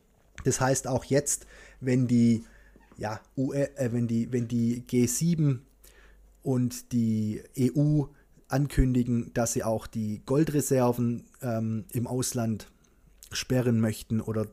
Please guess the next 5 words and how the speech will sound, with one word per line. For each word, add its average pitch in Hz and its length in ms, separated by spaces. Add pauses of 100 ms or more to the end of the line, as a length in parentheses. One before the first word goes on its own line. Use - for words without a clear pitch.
(160)
von 113 440 (240)
Transaktionen 110 720
dafür 107 260
sperren 107 400
möchten 104 460